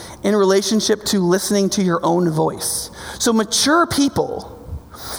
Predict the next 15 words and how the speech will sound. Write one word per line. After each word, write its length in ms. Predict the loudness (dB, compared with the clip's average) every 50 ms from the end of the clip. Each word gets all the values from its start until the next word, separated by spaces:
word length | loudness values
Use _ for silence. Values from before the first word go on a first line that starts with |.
| -12 -14 -16 -20 -20 -20 -20 -20 -20 -20 -20 -20 -4 0
are 160 | 0 0 0 2 2
introspective 680 | 2 2 2 2 0 0 0 0 0 0 0 0 0
and 180 | 2 2 4 4
know 200 | 4 4 4 2
themselves 720 | 2 2 0 0 0 0 2 4 4 4 2 2 0 0
well 240 | 2 2 2 2 0
enough 460 | 0 0 -2 -2 -4 -4 -6 -8 -10 -12 -12 -16 -20 -20 -18 -16 -14 -14 -14 -6 -2
to 100 | -2 0
deal 300 | 2 4 4 4 4 4
with 120 | 2 2 0
conflicts 560 | -2 0 2 2 2 2 2 0 -2 0 0
within 220 | 0 2 2 4 4
their 140 | 4 4 4
own 140 | 4 4
mind. 480 | 4 4 4 2 2 0 -2 -6 -8 -12